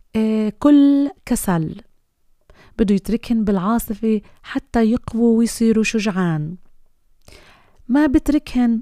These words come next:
وبروح، ولكن النسر ضلوا يتابعهن ويظللهن ويحملهن على جناحيه الجبارين. فكل ما سقطوا بروح وبم-، بمد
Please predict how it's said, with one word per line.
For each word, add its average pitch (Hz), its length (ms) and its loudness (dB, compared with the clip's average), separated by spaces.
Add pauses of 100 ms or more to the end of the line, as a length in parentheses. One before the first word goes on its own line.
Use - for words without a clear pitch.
(120)
وبروح، 208 680 2 (260)
ولكن 214 380 -2
النسر 208 300 -2
ضلوا 180 340 0
يتابعهن 269 880 -2 (640)
ويظللهن 214 880 2 (140)
ويحملهن 214 640 0
على 185 140 -2
جناحيه 190 540 -2
الجبارين. 214 800 0 (640)
فكل 254 440 2
ما 202 220 2
سقطوا 269 640 -2 (480)
بروح 247 540 4 (400)
وبم-، 220 380 2 (100)
بمد 220 580 0